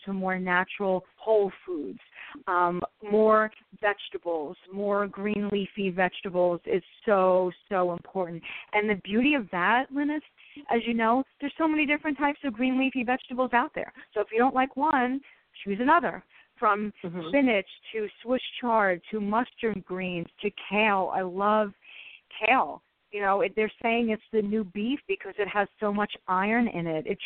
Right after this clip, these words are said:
Speaker 1: truly is a superfood. There's artichokes. I mean, you name it, bok choy. The list can go on and on. But I always tell people, when you are food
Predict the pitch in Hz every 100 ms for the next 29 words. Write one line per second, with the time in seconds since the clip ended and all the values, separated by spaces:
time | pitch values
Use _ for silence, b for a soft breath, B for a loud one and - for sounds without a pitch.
0 | - 240 254 254 240 226 247 202 - 202
1 | - 277 226 165 - 117 85 107 - B
2 | B B 208 220 196 208 226 233 220 -
3 | 190 120 98 _ _ _ - 202 214 214
4 | 285 220 226 202 - - 190 214 _ -
5 | 185 165 151 139 165 B B - 226 220
6 | 233 262 - 240 202 190 - 196 208 208
7 | 185 180 226 175 160 175 175 - B B
8 | _ - 214 - 240 311 - - 277 269
9 | - 240 - 214 196 185 B B B -
10 | 208 247 302 294 294 220 226 220 - 247